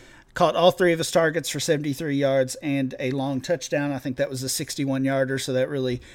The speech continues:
of course, boosted his, uh, his stat line. But, you know, whether it's Hurst or Andrews or, or, um, you know, who is it? Nick Boyle, I think. Obviously, Lamar Jackson at this point favors,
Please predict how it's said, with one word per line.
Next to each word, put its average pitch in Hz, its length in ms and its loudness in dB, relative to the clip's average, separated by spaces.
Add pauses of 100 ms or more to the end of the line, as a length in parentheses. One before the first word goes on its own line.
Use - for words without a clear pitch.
(140)
of - 120 -8
course, 143 220 -2
boosted 139 500 -2
his, 127 440 -2 (380)
uh, 120 280 -4
his 139 280 -2
stat 147 340 2
line. 147 280 -2
But, 151 240 2 (960)
you 165 240 -8
know, 165 100 0
whether 170 240 6
it's 143 140 -2
Hurst 220 340 4
or 143 100 0
Andrews 180 840 2
or, 143 640 0 (300)
or, 156 580 -4
um, 131 600 -8 (800)
you 123 100 -8
know, 113 120 -8
who 135 120 -6
is 135 240 -2
it? 120 140 -10
Nick 160 260 -2
Boyle, 175 500 8
I 175 120 8
think. 165 420 0
Obviously, 175 720 4
Lamar 151 360 2
Jackson 147 460 2
at 139 120 -4
this 151 180 -2
point 147 320 -2
favors, 147 720 0